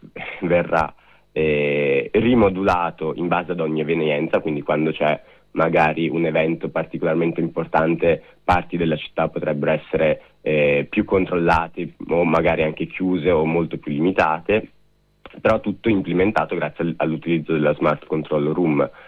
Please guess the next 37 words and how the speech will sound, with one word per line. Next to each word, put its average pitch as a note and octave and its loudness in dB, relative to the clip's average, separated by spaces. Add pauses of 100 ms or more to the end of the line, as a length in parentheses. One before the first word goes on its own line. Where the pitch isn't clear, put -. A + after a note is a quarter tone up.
(260)
Eh, D2 2
e - 0
quindi A2 4
appunto F#2 0
è - 2
una E2+ 2
dimensione, E2+ 0
diciamo, D#2+ 0
anche D#2+ -2
lì F2 2
di, E2 0
di F2+ -2
gestione F2 2
dei E2 -2
flussi - -8
di D2+ -4
persone, D#2+ 0 (440)
eh, C2+ 0
con A#2 4
una F2+ 2
componente F2+ 0
cibernetica F2 0
e E2+ 0
soprattutto - -8
di E2+ -2
estrazione D#2 -4
di C#2+ -4
dati, D#2 0
perché D2 -6
comunque D#2+ -2 (240)
anch'io F#2 0
che E2+ 2
studio E2+ 0
a - 2
Venezia F2+ 2
dovrò E2+ 0
comunque, E2 -2